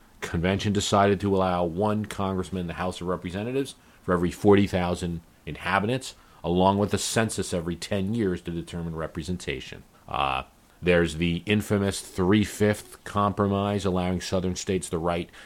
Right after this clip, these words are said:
to count slaves as three-fifths of a person. There is some debate from northern delegates,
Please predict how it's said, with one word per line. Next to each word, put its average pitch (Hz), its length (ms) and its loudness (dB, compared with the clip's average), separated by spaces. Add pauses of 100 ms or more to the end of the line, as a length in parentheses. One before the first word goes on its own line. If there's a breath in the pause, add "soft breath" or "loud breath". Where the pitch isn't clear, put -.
(140)
to 90 100 -2
count 95 500 -2
slaves 87 760 -4 (220 soft breath)
as 82 180 -2
three-fifths 92 600 2
of 78 80 -4
a 78 80 -2
person. - 480 -6 (360 soft breath)
There - 200 -4
is 107 200 6
some 113 220 4
debate 107 460 2
from 87 260 -2
northern 95 380 2
delegates, 104 640 0